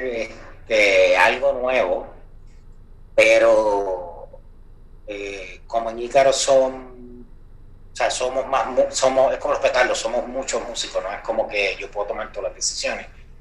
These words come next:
Pues todavía estamos como que empezamos, pero lo dejamos, después vino la pandemia, y pues estamos esperando por Javish que, <laughs> que,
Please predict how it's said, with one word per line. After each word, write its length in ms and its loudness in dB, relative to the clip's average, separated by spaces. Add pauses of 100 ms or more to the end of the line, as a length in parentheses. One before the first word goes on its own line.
(420)
Pues 580 4
todavía 460 6
estamos 440 -4
como 400 -6
que 720 -12
empezamos, 760 0
pero 300 -2
lo 160 0
dejamos, 440 4
después 200 -10
vino 140 -10
la 160 -4
pandemia, 720 -10 (440)
y 140 -14
pues 220 0
estamos 440 -2
esperando 540 -2
por 140 -2
Javish 480 0
que, 600 -14 (160)
<laughs> 0 -
que, 640 -8